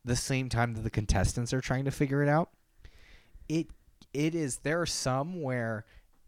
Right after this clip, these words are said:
it's, okay, what does the mouth wanna eat? What, or based on what it is, it says cow, so you're re-, you realize, oh, it's what the cow wants to eat.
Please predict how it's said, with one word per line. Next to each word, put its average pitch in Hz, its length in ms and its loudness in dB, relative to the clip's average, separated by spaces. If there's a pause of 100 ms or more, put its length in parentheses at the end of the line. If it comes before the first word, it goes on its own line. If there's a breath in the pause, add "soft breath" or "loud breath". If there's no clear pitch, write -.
(120)
it's, 120 320 -2
okay, 123 300 4
what 117 420 0
does 127 200 0
the 123 120 -2
mouth 120 380 0
wanna 101 260 -4
eat? 87 220 -14
What, 113 180 -4
or 117 420 -2
based 131 300 0
on 139 200 2
what 127 140 6
it 123 140 -2
is, 113 140 -2 (280 soft breath)
it - 40 -14
says 113 160 -8
cow, 123 360 2
so 107 360 -2 (880)
you're 127 140 2
re-, 135 280 -2
you 127 120 2
realize, 139 360 4 (340 soft breath)
oh, 143 140 0
it's - 140 0
what 151 120 0
the - 60 4
cow - 280 8
wants 147 260 4
to - 100 -10
eat. 135 300 -2